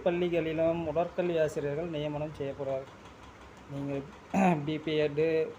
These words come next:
முடித்தவர்கள், உடற்கல்வி ஆசிரியர் பயிற்சி முடித்தவங்க, உங்களுடைய கவனத்திற்கு ரொம்ப ரொம்ப முக்கியமான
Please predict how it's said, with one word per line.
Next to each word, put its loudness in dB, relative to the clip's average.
முடித்தவர்கள், 2
உடற்கல்வி 2
ஆசிரியர் 0
பயிற்சி 0
முடித்தவங்க, 0
உங்களுடைய 0
கவனத்திற்கு 2
ரொம்ப 0
ரொம்ப 0
முக்கியமான -2